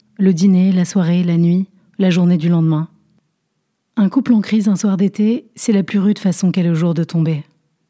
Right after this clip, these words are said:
Il étira les jambes, pencha la tête en arrière, flottant dans un de ces moments où il n'y a plus de questions, de ces instants tissés de filaments de bien-être.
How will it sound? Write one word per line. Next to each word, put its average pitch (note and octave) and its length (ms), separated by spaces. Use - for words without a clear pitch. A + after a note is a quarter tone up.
Il G3+ 140
étira G#3+ 300
les G#3 120
jambes, G3+ 480
pencha A3 300
la G3 120
tête F3+ 200
en F3+ 100
arrière, F3 640
flottant A#3+ 400
dans G3 180
un F#3 80
de E3+ 60
ces G3+ 160
moments G3 360
où F#3 60
il F3+ 80
n'y F3 120
a E3 40
plus F#3+ 160
de - 60
questions, E3+ 440
de F#3+ 140
ces F#3 240
instants G3 320
tissés G3+ 340
de F#3+ 80
filaments F3+ 400
de F3 60
bien-être. E3 560